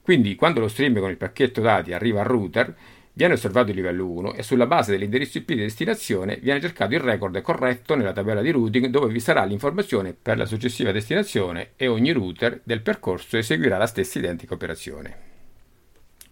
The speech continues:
Ma in che modo vengono configurati i router? Vi sono due possibilità, uno manualmente e staticamente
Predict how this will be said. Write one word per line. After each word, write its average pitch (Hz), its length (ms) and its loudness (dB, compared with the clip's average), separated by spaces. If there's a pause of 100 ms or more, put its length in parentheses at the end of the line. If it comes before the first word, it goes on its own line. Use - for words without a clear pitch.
Ma 135 60 2
in 147 80 4
che - 80 2
modo 143 260 4
vengono 113 300 2
configurati 101 560 -2
i 87 40 -6
router? 110 380 0 (880)
Vi - 80 -8
sono 170 200 4
due 135 100 4
possibilità, 92 680 -4 (160)
uno 170 240 0
manualmente 127 760 2
e 151 140 -4
staticamente 101 960 -4